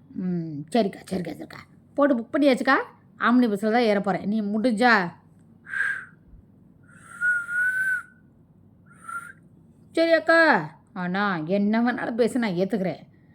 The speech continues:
இந்த வருஷத்துக்கு, அது மாசத்துக்கு அஞ்சு லட்சம் ஓவா கொடுத்தேன். வருஷ-, அது வருஷத்துக்கு ஆறு ல-, அது அறுபது லட்சம் ரூபா. ம்? சரிக்கா? உன் பாவா உன்ற உள்ளே வாக்க போனாராக்கா?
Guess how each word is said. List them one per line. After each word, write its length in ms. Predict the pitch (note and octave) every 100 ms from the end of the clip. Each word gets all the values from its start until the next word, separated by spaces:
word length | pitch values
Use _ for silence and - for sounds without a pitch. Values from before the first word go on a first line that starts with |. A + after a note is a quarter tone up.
| _ _
இந்த 100 | A3 G#3
வருஷத்துக்கு, 500 | G#3+ C4 E4 D4+ C#4+ A3+
அது 140 | G#3 G#3+ G3
மாசத்துக்கு 380 | G#3+ D#4 - C4
அஞ்சு 260 | G#3+ G#3+ B3
லட்சம் 260 | A3+ G#3+ F#3
ஓவா 320 | A#3 C#4 D4+ C4
கொடுத்தேன். 600 | A3+ G#3 A3+ G3+ G3+ F#3+ C#3+ _ _ _ _
வருஷ-, 400 | G#3+ A3+ E4 C#4+ A3
அது 120 | A3 A3+
வருஷத்துக்கு 480 | G#3 A3+ E4 C4+ C#4 F#3+ G#3
ஆறு 180 | C4+ C4
ல-, 140 | A#3+ A3
அது 160 | A3 D#4+ G#3+
அறுபது 360 | A3 D4 D#4
லட்சம் 320 | C#4 A3 A3 G3
ரூபா. 200 | B3+ C#4 - - _ _ A#3+
ம்? 200 | E4 A#4+ C#5+ _ _ _ _ _ _ _ -
சரிக்கா? 360 | B3+ C4 A#3 D4 D#4+ - - _ _
உன் 140 | G#3+ G#3
பாவா 360 | A#3+ C#4 D4+ B3 B3 - - _ _ -
உன்ற 140 | G#3+ B3 A#3+
உள்ளே 180 | B3+ D4+
வாக்க 260 | C#4+ C#4 B3+
போனாராக்கா? 680 | C4+ C#4 C#4 C4 A#3 F#3